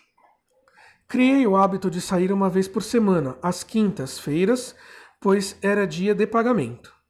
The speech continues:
Ia ao Market Tavern, um pub gay, na Val Hawks, sul de Londres.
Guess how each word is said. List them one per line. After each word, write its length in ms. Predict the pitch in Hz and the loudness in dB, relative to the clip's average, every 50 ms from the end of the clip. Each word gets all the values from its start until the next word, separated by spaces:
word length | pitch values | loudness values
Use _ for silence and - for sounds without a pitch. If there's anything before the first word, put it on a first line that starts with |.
| _ _ _ - - - _ _ _ - | _ _ _ -20 -20 -20 _ _ _ -4
Ia 280 | 226 226 233 233 233 - | -2 0 0 -2 -2 -2
ao 120 | 180 180 | -2 -2
Market 500 | 180 170 170 160 156 151 - 160 - - | 0 0 0 -2 -2 -4 -6 -14 -16 -16
Tavern, 560 | - - 147 143 156 175 185 220 240 254 269 - - _ _ | -12 -8 -4 0 0 0 2 0 0 -2 -2 -8 -16 _ _
um 120 | 175 165 165 | -8 -8 -8
pub 380 | - - 202 214 196 202 202 | -2 -2 -2 0 0 -2 -4
gay, 460 | 165 147 160 165 180 208 240 - - _ _ _ _ _ _ _ _ _ _ | -2 -2 0 0 0 0 -2 -8 -16 _ _ _ _ _ _ _ _ _ _
na 220 | - 175 175 180 190 190 - - | -4 -2 0 -2 -2 -4 -8 -12
Val 280 | 156 147 175 185 220 208 | -4 0 2 2 2 2
Hawks, 540 | 165 160 175 151 135 - - - - - - _ _ _ _ _ _ _ _ _ _ | 0 0 -2 -2 -2 -4 -8 -18 -20 -20 -20 _ _ _ _ _ _ _ _ _ _
sul 320 | _ - - - 262 254 247 | _ -14 -2 0 2 2 2
de 120 | 214 262 | 2 2
Londres. 540 | 247 190 151 131 123 123 135 - - - | 0 0 0 -2 -6 -10 -14 -16 -18 -20